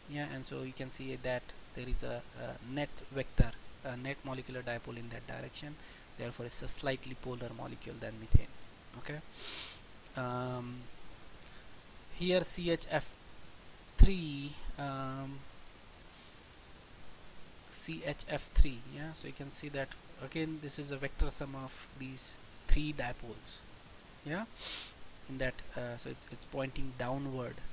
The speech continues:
right in the middle. Mm, if you look at C F four, again, uh, this is something like C H four. If you replace all the hydrogens, you get, uh, a molecule which has, you know, the net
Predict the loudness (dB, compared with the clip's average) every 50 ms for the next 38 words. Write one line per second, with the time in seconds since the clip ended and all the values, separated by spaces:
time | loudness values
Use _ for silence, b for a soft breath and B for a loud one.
0 | -6 -8 -12 -8 -6 -6 -4 -4 -6 -8 -8 -8 -8 -8 -8 -8 -8 -10 -14 -16
1 | -16 -14 -12 B B B B B B B -14 -14 -14 -14 -16 -16 -16 -16 -16 -16
2 | -16 -18 -18 -18 -18 -18 -18 -18 -18 -18 -18 -18 -16 -12 -10 -8 -8 -6 -6 -6
3 | -8 -8 -8 -8 -6 -6 -4 -4 -2 -2 0 2 4 4 4 4 4 6 4 6
4 | 4 2 0 -2 -2 -2 -4 -4 -6 -2 2 2 2 2 2 -2 -10 -14 -12 -12
5 | -6 0 2 4 6 6 6 4 4 0 -2 -8 -10 -10 -10 -8 -4 0 2 2
6 | 2 0 -2 -6 -12 -14 -18 -18 -18 -18 -18 -18 -18 -18 -18 -18 -14 -8 -4 -2
7 | -2 0 0 -2 -2 -4 -4 -4 -4 -4 -4 -2 -2 -4 -4 -4 -4 -4 -4 -4
8 | -6 -6 -6 -6 -4 -4 -4 -4 -6 -6 -4 -2 0 0 -2 -4 -8 -14 -16 -16
9 | -18 -18 -16 -12 -10 -8 -8 -6 -6 -6 -6 -6 -6 -6 -6 -6 -6 -6 -6 -6
10 | -6 -4 -2 0 2 2 2 0 -2 -6 -6 -8 -8 -8 -10 -12 -10 -10 -10 -10
11 | -10 B B B B B B B B -8 -6 -6 -6 -4 -2 0 2 4 4 2
12 | 0 -2 -4 -4 -2 -2 -4 -4 -4 -2 -2 0 0 -2 -2 -4 -6 -8 -12 -12
13 | -12 -10 -10 -10 -10 -10 -8 -6 -2 -2 -2 -2 6 8